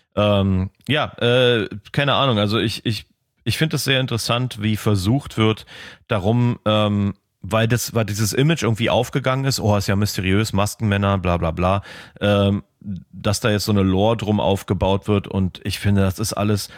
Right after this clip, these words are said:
also das wirkt besonders konstruiert und das ist dann auch alles so, ja, die Art und Weise, wie die Band kommuniziert, dass sich das immer alles sehr mystisch,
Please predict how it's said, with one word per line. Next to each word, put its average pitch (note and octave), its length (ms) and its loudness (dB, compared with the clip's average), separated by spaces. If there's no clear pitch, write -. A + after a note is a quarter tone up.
also A2 260 0
das C3 300 -2
wirkt A#2+ 260 0
besonders F#2+ 500 0
konstruiert F#2+ 600 -4
und G2+ 60 -4
das G2+ 80 -4
ist - 60 -6
dann A#2+ 120 -2
auch A2 100 -4
alles B2+ 280 0
so, A#2+ 200 2
ja, A2 160 2
die A#2+ 160 0
Art C3 200 2
und B2+ 120 0
Weise, A#2 320 0
wie A2+ 80 0
die A2 120 0
Band G#2 340 0
kommuniziert, A2 920 0
dass A2 180 0
sich A2 120 -4
das G2 140 -8
immer A#2 240 0
alles A2+ 220 0
sehr G#2+ 140 0
mystisch, A#2+ 680 0